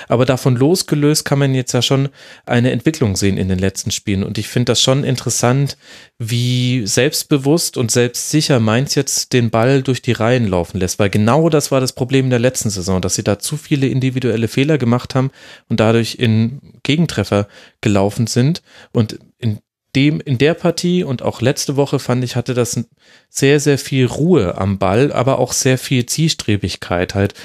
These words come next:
der erste Fokus dann immer erstmal Richtung Flügel oder auf einen der Zielspieler vorne drin. Da hatte jetzt, ähm, Schwarz mit Quaison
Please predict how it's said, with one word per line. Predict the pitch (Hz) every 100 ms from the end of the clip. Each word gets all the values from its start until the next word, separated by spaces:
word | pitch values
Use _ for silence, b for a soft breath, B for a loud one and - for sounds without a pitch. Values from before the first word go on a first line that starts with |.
| B _ -
der | -
erste | 120 -
Fokus | 120 127 123 -
dann | 117
immer | 120 117 117
erstmal | 117 - 117
Richtung | 107 - 117 104
Flügel | - 131 170 120 156 B B B
oder | 127 127 123
auf | - -
einen | 120 117
der | 110 -
Zielspieler | - 165 - 107 98
vorne | - 104 101
drin. | - 117
Da | 120
hatte | 104 - 110 104 - _ _
jetzt, | 113 104 - -
ähm, | 110 101
Schwarz | - 107 101 110 -
mit | 104 -
Quaison | - 107 107 113